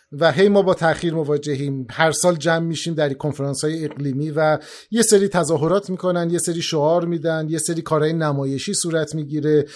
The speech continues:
و بعد آخرش اتفاق خیلی ویژه‌ای نمی‌افته. حالا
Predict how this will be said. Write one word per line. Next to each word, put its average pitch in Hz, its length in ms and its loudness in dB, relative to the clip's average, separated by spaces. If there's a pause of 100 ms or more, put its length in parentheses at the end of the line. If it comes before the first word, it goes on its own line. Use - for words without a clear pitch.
(200)
و 180 80 4
بعد 196 140 8
آخرش 180 360 2 (120)
اتفاق 170 460 0
خیلی 151 320 -2
ویژه‌ای 143 280 -6
نمی‌افته. 156 640 -2
حالا 226 320 4